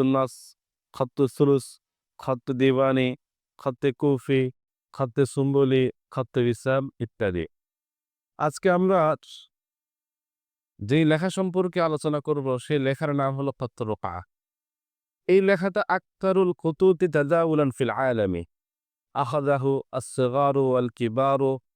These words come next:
আল উলামা ওয়াত তালাবাতু জামিআ।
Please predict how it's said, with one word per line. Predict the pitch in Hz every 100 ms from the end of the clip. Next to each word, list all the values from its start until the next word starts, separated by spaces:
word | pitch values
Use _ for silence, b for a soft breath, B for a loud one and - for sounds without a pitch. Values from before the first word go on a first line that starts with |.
| _ _ _ _ -
আল | 117
উলামা | 117 131 131 131 139 135
ওয়াত | 131 127 -
তালাবাতু | 139 131 123 120 - 107
জামিআ। | 104 104 104